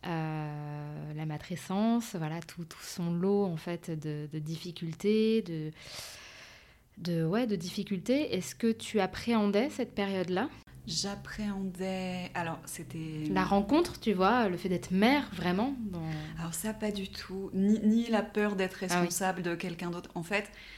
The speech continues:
Speaker 2: mon mari, il disait de moi avant, quand on avait, quand nos enfants, ils étaient encore dans notre tête, dans nos, dans nos
Speaker 1: Mm.
Speaker 2: rêves et tout, il me disait, « Mais toi, t'es, t'es,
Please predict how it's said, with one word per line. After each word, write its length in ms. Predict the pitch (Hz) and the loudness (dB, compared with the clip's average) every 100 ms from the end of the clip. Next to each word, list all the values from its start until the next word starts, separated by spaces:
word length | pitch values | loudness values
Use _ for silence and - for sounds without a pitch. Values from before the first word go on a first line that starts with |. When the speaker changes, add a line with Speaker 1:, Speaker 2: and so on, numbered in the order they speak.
| - - | -20 -6
Speaker 2:
mon 120 | 170 | -2
mari, 300 | 165 160 180 | 2 2 2
il 80 | 214 | 0
disait 280 | 165 165 180 | 0 0 0
de 60 | 180 | 0
moi 200 | 165 175 - | 0 -2 -2
avant, 440 | 160 156 165 208 - | -2 0 -2 -4 -12
quand 220 | - 147 143 | -6 -6 -4
on 60 | |
avait, 680 | 147 139 147 143 143 139 139 - - - | -4 -4 -6 -6 -6 -8 -10 -12 -14 -6
quand 160 | 160 | -4
nos 260 | 143 156 151 | -2 -2 -2
enfants, 240 | 147 180 | -4 -4
ils 100 | 185 151 | -6 -4
étaient 120 | - | -6
encore 220 | 143 147 | -6 -4
dans 100 | 147 | -4
notre 220 | 143 135 | -4 -6
tête, 240 | - 165 156 | -4 -4 -4
dans 120 | 139 | -4
nos, 260 | 143 143 135 | -4 -4 -6
dans 120 | 147 | -6
nos 120 | 143 190 | -2 -2
Speaker 1:
Mm. 40 | |
Speaker 2:
rêves 200 | 160 156 | -2 -4
et 60 | 147 | -6
tout, 200 | 175 208 - - - - | -6 -8 -10 -16 -14 -8
il 40 | |
me 40 | 156 | -4
disait, « 100 | 202 | -4
Mais 100 | 175 | -2
toi, 160 | 208 | -4
t'es, 320 | 220 185 139 - | -4 -4 -8 -4
t'es, 180 | 208 | -2